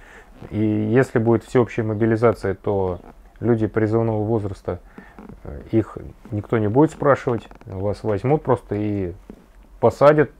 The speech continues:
и повезут И вы не властны отказаться. Это уже будет статья. Поэтому вы должны эту бумагу иметь у себя с печатью официальной военкомата вашего,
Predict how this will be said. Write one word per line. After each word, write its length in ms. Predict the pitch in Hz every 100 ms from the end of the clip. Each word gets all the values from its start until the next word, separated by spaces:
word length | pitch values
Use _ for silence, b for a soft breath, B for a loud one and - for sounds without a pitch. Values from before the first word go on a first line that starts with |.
| - -
и 40 | 107
повезут 560 | 117 107 104 139 151 - - - - - -
И 220 | 104 104
вы 220 | 101 139
не 260 | 131 120 127
властны 380 | 139 135 - 98
отказаться. 580 | - 110 104 90 95 90 _ - -
Это 200 | 101 107
уже 180 | 117 110
будет 280 | 104 113 107 -
статья. 500 | - 110 131 107 87 - B B B B B B B
Поэтому 640 | 107 107 113 110 104 87 -
вы 220 | 101 143
должны 300 | 131 120 120
эту 240 | 113 101
бумагу 500 | 101 113 135 160 151
иметь 280 | 123 135 123
у 40 | 104
себя 280 | - 113 110
с 40 |
печатью 640 | - 107 127 104 104 98 -
официальной 680 | 101 - 123 107 101 95 - - b b b b b
военкомата 580 | 107 113 113 127 156 151
вашего, 500 | 143 - 135 123